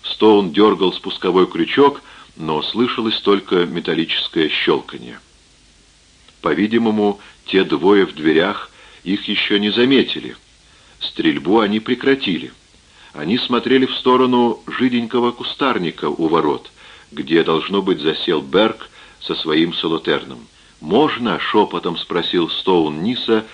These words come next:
и потянул люгер из его стиснутых пальцев. Люгер был тяжелый, и рука Ниса давно затекла,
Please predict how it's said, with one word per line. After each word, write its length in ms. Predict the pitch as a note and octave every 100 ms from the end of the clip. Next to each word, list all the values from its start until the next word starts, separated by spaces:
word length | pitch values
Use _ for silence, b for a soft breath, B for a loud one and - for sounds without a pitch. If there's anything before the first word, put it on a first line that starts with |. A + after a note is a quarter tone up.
| B B -
и 180 | F#2+
потянул 560 | G2 - F#2 F2 F2 E2
люгер 420 | D2+ G#2+ G2 G2+
из 220 | E2+ E2+ C#2
его 360 | D2+ E2 F2
стиснутых 640 | - - E2+ - E2 D2+ -
пальцев. 580 | D#2 B1+ - - - - b b b b -
Люгер 400 | F2 A2 G#2 F#2+
был 200 | G2+ G2
тяжелый, 720 | - F2 F2+ C#3 A#2 D#2+ C2 B B B
и 80 | E2
рука 340 | E2+ F#2 A#2 G#2
Ниса 360 | A2+ A#2+ G2+
давно 360 | F#2 F2 G2 G2+
затекла, 720 | F#2 - - - G#2+ C3+